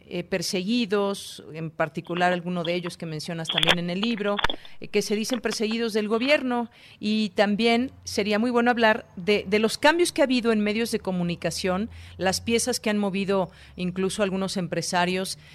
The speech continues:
en torno a la Cuarta Transformación, o cómo, pues, cómo vienen las cosas para los medios en este sentido, quiénes han dejado de recibir recursos y por qué,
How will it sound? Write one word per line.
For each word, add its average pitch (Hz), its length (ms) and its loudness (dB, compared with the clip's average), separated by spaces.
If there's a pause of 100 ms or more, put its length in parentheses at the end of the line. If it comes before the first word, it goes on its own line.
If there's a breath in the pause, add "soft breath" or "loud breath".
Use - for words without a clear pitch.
(120 loud breath)
en 170 160 -4
torno 180 600 0 (240 loud breath)
a 175 140 2
la 165 360 2
Cuarta 190 260 0
Transformación, 180 840 -2 (100)
o 185 60 -2 (100)
cómo, 180 480 0 (220)
pues, 175 160 -6
cómo 208 200 -2
vienen 214 280 2
las 180 160 0
cosas 220 440 -2
para 170 280 0
los 165 320 -4
medios 196 420 -2
en 180 120 -4
este 180 180 -4
sentido, 196 500 -2
quiénes 220 380 0
han 220 160 2
dejado 190 500 0 (300 loud breath)
de 175 160 0
recibir 190 480 0
recursos 202 760 -2
y 185 80 -6
por 175 240 0
qué, 208 380 2